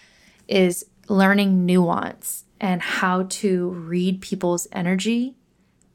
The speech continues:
pick up on people's, um, auras, notice blockages,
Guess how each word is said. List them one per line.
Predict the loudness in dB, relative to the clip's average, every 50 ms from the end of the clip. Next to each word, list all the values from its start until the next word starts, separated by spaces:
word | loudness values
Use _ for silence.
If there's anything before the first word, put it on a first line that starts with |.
| _ _
pick | 0 2 2 0 -2 -4 -4 -4
up | -2 -2 -2 -2 -2
on | -4 -2 -2 -2
people's, | -4 -6 -6 -6 -4 -2 0 0 0 0 0 -2 -2 -2 -4 -4 -6 -6 -8 -8
um, | -6 -6 -4 -6 -6 -8 -8 -10 -10 -8 -2
auras, | 0 4 4 6 6 6 4 4 2 0 -2 -4 -6 -8 -10 _ _ _ _ _ _ _
notice | 4 6 6 6 6 6 4 2 0 -2
blockages, | -2 0 2 2 4 4 2 0 0 -2 -2 -2 -2 -4 -2 -2 -2 -4 -6 -8 -10